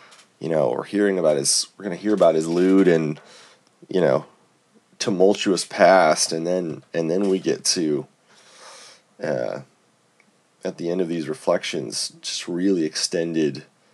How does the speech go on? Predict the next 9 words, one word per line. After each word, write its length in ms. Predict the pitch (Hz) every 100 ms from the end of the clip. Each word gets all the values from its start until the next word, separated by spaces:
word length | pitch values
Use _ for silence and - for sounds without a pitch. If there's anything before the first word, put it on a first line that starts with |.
| _ -
agonizing 760 | 82 87 87 73 71 76 73
over 520 | 67 78 76 76 73 - _ _ _ _ _ _ _ -
this 340 | 90 87 -
act 360 | 80 80 85 90
of 340 | 82 - - _ _ _ _ _ _ _ -
pear 320 | - 98 104
theft 600 | - 71 50 - - - - _ _ _ _ -
in 280 | 90 82 87
his, 500 | - - 110 -